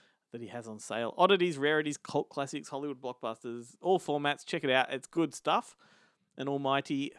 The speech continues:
thanks to Jarrett from Monster Pictures, Guillermo from Screen Realm, Adam from Adam's Just Seen,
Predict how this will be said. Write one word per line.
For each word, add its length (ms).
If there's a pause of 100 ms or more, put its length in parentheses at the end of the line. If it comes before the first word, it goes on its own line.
(160)
thanks 320
to 140
Jarrett 380
from 100
Monster 260
Pictures, 520
Guillermo 400
from 140
Screen 300
Realm, 300
Adam 260
from 220
Adam's 240
Just 200
Seen, 280